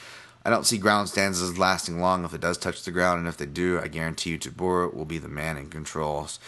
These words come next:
Arlovski's not going for his heel hooks and arm bars like he, he used to, you know, he's not doing that stuff. Uh, you know, like when he first came in, you know, almost twenty years ago, it feels like, in the U F C, and hits that arm bar. Uh, yeah, the name's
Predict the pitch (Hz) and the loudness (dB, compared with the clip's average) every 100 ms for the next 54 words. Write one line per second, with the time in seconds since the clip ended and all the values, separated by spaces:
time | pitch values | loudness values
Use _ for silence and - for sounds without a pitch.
0 | - - - - 82 90 - 92 87 71 | -18 -18 -16 0 2 4 2 0 0 0
1 | 85 87 80 78 76 - - 90 87 82 | -2 -2 -2 -4 -4 -6 -8 -2 -2 -2
2 | 87 - 78 82 85 80 78 78 78 73 | -4 -2 0 2 2 2 0 0 -6 -8
3 | 71 78 73 82 80 80 78 76 80 82 | -8 -8 -4 -2 -2 -4 -4 -2 -2 0
4 | 85 80 87 87 71 - - - - - | -2 -2 -2 -2 -4 -6 -8 -6 -8 -6
5 | 60 58 - - - - - - _ - | -6 -6 -8 -14 -20 -20 -20 -20 _ -16
6 | - 85 87 82 78 95 95 - 85 85 | -10 -8 -4 -4 0 0 0 0 -2 0
7 | 82 82 85 80 82 82 - - - 92 | -2 -4 -4 -2 -2 -2 -4 -8 -8 -4
8 | 82 82 85 80 80 58 82 82 80 80 | -2 0 -2 -2 -2 -2 -4 -4 0 -2
9 | 76 78 80 78 - - 85 78 78 - | -2 -6 -4 -4 -2 -2 -2 -2 -6 -4
10 | 76 73 82 87 82 82 80 - - _ | -2 0 0 2 2 2 0 -6 -20 _
11 | _ _ _ _ _ _ _ - - - | _ _ _ _ _ _ _ -20 -16 -14
12 | - - - - 76 69 - | -14 -14 -12 -10 -10 -8 -8